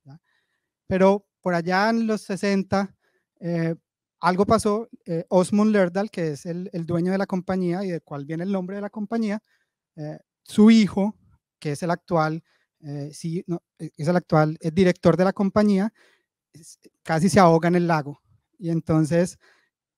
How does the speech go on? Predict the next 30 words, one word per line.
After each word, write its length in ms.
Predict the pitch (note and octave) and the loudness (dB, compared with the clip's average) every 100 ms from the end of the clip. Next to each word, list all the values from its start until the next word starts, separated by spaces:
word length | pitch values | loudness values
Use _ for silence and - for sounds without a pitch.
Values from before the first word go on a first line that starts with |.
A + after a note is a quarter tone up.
| _ | _
cuando 480 | E3 E3 E3 D#3+ D3+ | -4 -2 2 0 0
e-, 120 | D#3+ | -6
él 120 | E3+ | -4
lo 80 | F3+ | -2
re-, 180 | G3+ A3 | 0 0
el, 140 | F3+ G3 | -2 -4
el 100 | E3 | -8
padre 260 | E3 E3+ | -6 -6
lo 80 | G#3 | -4
encontró 600 | A3 G3+ G3 F#3+ F#3+ G3+ _ _ _ _ | -2 -2 -2 0 0 -2 _ _ _ _
y 160 | A#3+ | -14
lo 120 | D#3 D#3 | -12 -12
sacó 300 | D#3+ - F3+ | -6 4 4
del 160 | G3 | 4
agua 480 | F#3+ F#3 F#3+ F#3+ G3 - | 0 0 -2 -2 -4 -6
y 100 | F3 | 2
lo 120 | F3 | 2
resucitó 460 | F#3 F#3+ G3 G3 | 2 -4 -4 -4
sin 200 | F#3 F3+ | -2 -4
saber, 300 | D#3+ D3 D3 - _ | -4 -6 -8 -12 _
porque 200 | - - | -16 -8
en 60 | D#3+ | -8
este 140 | - | -4
momento 320 | F3+ F3 C#3+ F3+ | -4 -4 -2 -2
no 80 | |
existían 480 | F3 - E3 G3+ G3 | 0 -2 -2 2 4
las 140 | G3 - | 2 0
técnicas 380 | D#3 D#3+ F#3 | -2 0 0
de 100 | F3 | 0
resucitación, 720 | F#3 F3+ F#3 G3+ G#3 G#3+ F#3+ | -2 -2 -4 -2 -2 0 -2